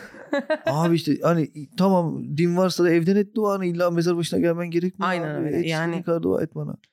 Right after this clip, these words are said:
Speaker 1: ne bileyim, çok
Speaker 2: Aramayın, ailemi de darlamayın. Onur öldü, ah, ah,
Speaker 1: Aynen.
Speaker 2: Onur öldü, vah vah yani.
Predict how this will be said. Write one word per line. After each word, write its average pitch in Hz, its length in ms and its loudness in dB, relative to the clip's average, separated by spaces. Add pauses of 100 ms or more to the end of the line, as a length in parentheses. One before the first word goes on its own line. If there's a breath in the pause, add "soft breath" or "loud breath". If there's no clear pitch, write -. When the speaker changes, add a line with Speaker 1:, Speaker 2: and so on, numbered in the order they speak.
(240)
Speaker 1:
ne 196 60 0
bileyim, 233 220 0
çok - 60 -10 (800)
Speaker 2:
Aramayın, 208 320 4
ailemi 175 340 4
de 185 140 2
darlamayın. 170 640 2
Onur 175 340 4
öldü, 160 160 2
ah, 160 160 4
ah, 208 60 2
Speaker 1:
Aynen. 170 220 0
Speaker 2:
Onur 175 200 2
öldü, 165 240 4
vah 151 260 2
vah 139 200 0
yani. - 340 -2